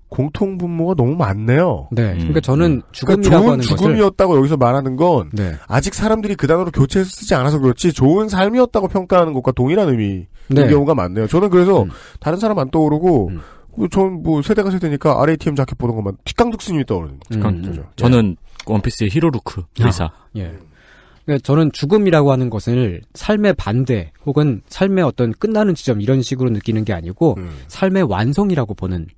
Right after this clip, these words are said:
Speaker 2: 그런 개념인 거죠.
Speaker 1: 음.
Speaker 2: 존엄한 죽음을 말할 때 그 당사자가 죽음을 결정할 권리가 존중되어야 하는 까닭이 바로 그거예요.
Speaker 1: 음.
Speaker 2: 최고의 순간에 최고의 기억만을 남기고 죽을 수도 있지만
Speaker 1: 네.
Speaker 2: 타이밍을 잘못 맞추면 오점을 남길 수도 있잖아요.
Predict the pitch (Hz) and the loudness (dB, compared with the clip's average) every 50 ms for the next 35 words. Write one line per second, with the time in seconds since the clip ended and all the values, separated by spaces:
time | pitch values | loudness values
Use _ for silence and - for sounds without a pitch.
0 | _ _ _ _ _ _ _ _ - - 127 120 113 98 85 - - - 107 107 | _ _ _ _ _ _ _ _ -4 -2 0 0 0 -2 -6 -10 -8 -4 -2 -2
1 | 113 101 90 85 - 82 - - 87 - _ _ - 98 85 71 69 - - - | -2 -2 -4 -6 -8 -10 -12 -14 -14 -14 _ _ -18 -18 -18 -18 -20 -20 -20 -20
2 | - - - - - _ _ - - _ - 143 151 190 202 196 190 185 170 180 | -20 -20 -20 -20 -20 _ _ -20 -20 _ 0 2 4 4 6 4 4 4 4 4
3 | 180 175 151 - 123 110 135 123 117 110 101 98 98 104 104 - - - 98 117 | 4 2 2 0 0 0 2 2 2 2 0 0 -2 -2 -4 -4 -4 -4 -2 -2
4 | 127 117 90 85 85 - - - - - - - 123 160 160 196 185 - 180 160 | -2 -2 -4 -6 -12 -16 -16 -14 -14 -8 -4 -2 0 0 0 0 0 0 0 2
5 | - 180 175 - - - 117 156 170 185 190 170 - - 110 123 131 - - 185 | 2 2 2 0 -2 -4 -2 0 2 2 2 2 0 0 0 0 0 2 2 2
6 | 160 135 117 - - 113 117 117 131 120 - 90 98 131 156 - - - 127 135 | 2 2 0 0 0 0 0 2 2 0 0 -2 -4 -4 -6 -6 -4 -2 0 0
7 | 160 165 139 147 135 131 123 120 131 135 131 - - 156 156 160 143 131 - 165 | 0 0 2 2 2 2 2 2 0 0 -2 -2 -2 -2 0 0 0 0 -2 -2
8 | 165 - 110 117 120 - 104 101 98 87 78 90 80 - - - 120 98 76 - | -2 -2 -2 -4 -4 -6 -6 -6 -6 -8 -8 -12 -16 -14 -12 -10 -10 -10 -12 -16
9 | - - _ _ _ _ _ _ - - 202 202 - 202 165 - - 160 151 135 | -20 -20 _ _ _ _ _ _ -6 -4 0 2 2 2 2 2 0 -2 0 0
10 | 101 98 139 - - - 196 - 196 170 135 - - 147 143 147 135 131 135 110 | -2 -2 -4 -6 -6 -4 -2 0 2 0 0 2 2 2 2 2 2 0 0 -2
11 | 101 104 101 113 117 - - 120 120 - - 123 - - - 101 90 90 95 87 | -2 -2 -2 -4 -4 -2 -2 -2 -2 -2 -4 -8 -8 -8 -8 -8 -6 -6 -8 -8
12 | 82 - - 113 95 78 67 - - - - - - - 196 202 190 196 190 190 | -10 -12 -10 -10 -10 -10 -12 -16 -20 -20 -20 -8 -2 -2 0 0 0 0 0 0
13 | 175 - 117 135 156 160 143 117 - - 107 95 90 101 120 131 - 202 202 156 | 0 0 0 0 2 2 0 -2 -4 -4 -4 -4 -2 -2 -2 0 0 -2 -2 -2
14 | 113 104 95 95 - - - 98 - - 80 80 76 | -4 -4 -6 -8 -8 -10 -12 -14 -12 -12 -12 -12 -14